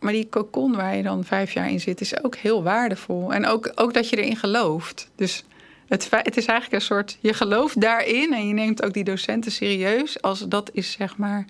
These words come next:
je universum op dat moment. Daar zit natuurlijk ook veel waarde in. Want als je zegt, "Ja, ik vind dit allemaal niks.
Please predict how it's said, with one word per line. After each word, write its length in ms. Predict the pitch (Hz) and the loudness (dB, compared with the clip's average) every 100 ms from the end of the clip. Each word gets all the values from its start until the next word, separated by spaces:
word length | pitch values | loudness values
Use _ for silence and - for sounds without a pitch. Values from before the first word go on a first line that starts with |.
| - - | -12 -2
je 160 | - | 2
universum 580 | 190 202 185 208 247 269 427 - - | 4 2 2 2 2 2 0 -4 -4
op 160 | 208 | 0
dat 160 | 220 226 | 0 0
moment. 500 | 220 208 254 370 - - - - - | 0 0 0 -2 -8 -20 -20 -20 -10
Daar 200 | - 214 | 0 2
zit 160 | 233 233 | 2 0
natuurlijk 280 | 233 226 - | 0 0 0
ook 160 | 247 | -2
veel 160 | 247 175 | 0 0
waarde 280 | 190 240 202 | 2 2 2
in. 40 | |
Want 100 | 175 | -2
als 120 | 185 - | -2 -2
je 60 | |
zegt, 140 | 175 - | -2 0
"Ja, 180 | 175 | 2
ik 140 | 170 - | 2 -2
vind 160 | 170 | -2
dit 160 | 170 170 | 0 0
allemaal 240 | 175 170 170 | 0 0 -2
niks. 500 | 196 190 190 - | -2 -2 -6 -12